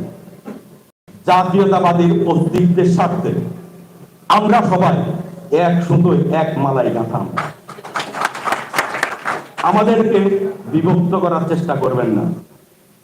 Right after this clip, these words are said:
আজকে যারা কমিটিতে আমরা আছি,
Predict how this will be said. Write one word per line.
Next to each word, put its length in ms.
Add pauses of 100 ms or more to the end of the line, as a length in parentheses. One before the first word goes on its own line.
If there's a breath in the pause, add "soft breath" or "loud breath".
(160)
আজকে 400
যারা 480 (600)
কমিটিতে 400
আমরা 220
আছি, 260